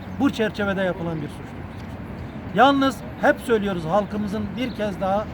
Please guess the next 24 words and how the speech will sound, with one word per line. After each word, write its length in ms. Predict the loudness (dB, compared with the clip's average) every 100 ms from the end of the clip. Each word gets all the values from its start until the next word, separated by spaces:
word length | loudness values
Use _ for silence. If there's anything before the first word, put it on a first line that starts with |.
| -10 -8 -4
bilgisine 460 | -2 -2 -2 -2 -2
sunmakta 560 | -2 -2 -2 -2 -4
sakınca 420 | -2 -4 -2 -4
görmüyoruz. 500 | -2 -2 -2 -4 -6 -6 -6 -6 -6 2
Biz 240 | 4 6 4 -2 -2 0
doğrudan 600 | 4 4 6 6 6 4
doğruya 340 | 2 4 4 4
A 160 | 2
K 140 | 2 0
P 140 | 2
gillerinin 600 | 2 0 2 2 0 -4 -6 -4 -4 0
hukuk 380 | 2 4 4 4
bürosuna 460 | 4 4 2 0
dönüştürülmüş 600 | 2 0 -2 -2 -2 -2 -4 -8 -8 0
bu 120 | 4
yargıdan 540 | 8 8 8 6 4 4 -2 -8 0
etkili 500 | 2 2 0 2 4
bir 200 | 4 2
yargılamanın 640 | 4 4 4 4 4 4 2
çıkacağını, 540 | -2 -2 0 0 -2 -4 -6 -6 2
etkili 420 | 2 2 2 4
bir 140 | 4 4
soruşturmanın 640 | 2 0 0 -2 0 0
yapılacağına 720 | 0 0 0 -2 0 -2 -2